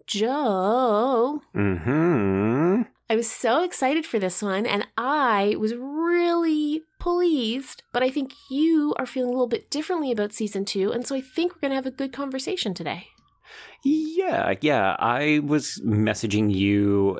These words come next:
Speaker 2: in the early parts of the season, and I was expressing a little bit of frustration 'cause it did feel like the show had almost moved away from our Res Dogs, and we were focusing a lot more on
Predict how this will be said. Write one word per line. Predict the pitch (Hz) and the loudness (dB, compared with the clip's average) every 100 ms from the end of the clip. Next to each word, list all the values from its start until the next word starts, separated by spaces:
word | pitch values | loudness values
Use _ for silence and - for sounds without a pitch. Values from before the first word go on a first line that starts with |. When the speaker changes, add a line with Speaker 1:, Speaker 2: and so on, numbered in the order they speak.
| - | -4
Speaker 2:
in | 117 107 | 0 0
the | 98 | 0
early | 123 110 95 | 0 0 0
parts | 87 - 76 - | -2 -4 -2 -2
of | - 98 - | -2 -2 -2
the | 92 | -2
season, | - 90 82 87 85 87 - | -2 -2 0 0 0 -2 -2
and | 101 | -2
I | 90 | 0
was | 85 90 | -2 -2
expressing | - - 104 - 117 110 | -2 0 -2 0 0 0
a | - | -2
little | 104 104 127 131 | -2 0 0 0
bit | 117 | 0
of | 101 | -2
frustration | - 98 - 85 73 - 90 | -2 -4 0 0 0 -2 -2
'cause | - 90 | -2 -2
it | 92 - | -4 -2
did | 98 90 - | -2 -2 -2
feel | - 95 | -2 -2
like | 82 82 | -2 -2
the | 92 | -2
show | - - 87 85 | 0 0 2 0
had | - 87 85 85 87 - _ | 0 2 2 0 -4 -6 _
almost | 110 120 123 | -2 0 0
moved | 95 95 95 113 | 0 0 0 0
away | 98 78 58 98 | -2 -2 -2 -2
from | 113 123 123 | -2 0 0
our | 123 | 0
Res | 120 120 123 | 0 -2 -2
Dogs, | 117 127 104 | 0 0 0
and | 95 | 0
we | 90 | 2
were | 90 | 0
focusing | - 85 90 - 87 | -2 -2 -2 -2 -2
a | 82 | 0
lot | 80 80 - | 0 -2 0
more | 87 82 - | 0 0 0
on | 82 80 80 | -2 0 -2